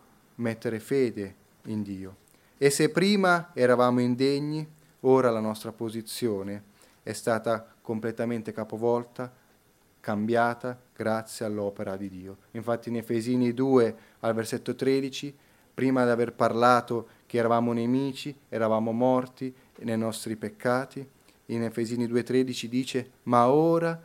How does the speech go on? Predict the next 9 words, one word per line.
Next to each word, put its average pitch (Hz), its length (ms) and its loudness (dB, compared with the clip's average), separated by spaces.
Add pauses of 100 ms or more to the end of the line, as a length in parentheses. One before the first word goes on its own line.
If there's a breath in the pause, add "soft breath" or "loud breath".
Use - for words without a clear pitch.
(120)
in 113 200 -6
Cristo 123 580 -6
Gesù." 104 340 -8 (380 soft breath)
Quindi 127 180 -2
una 120 180 -2
posizione 120 680 -4
completamente 107 720 -8
cam-, 101 340 -12
cambiata. 98 600 -12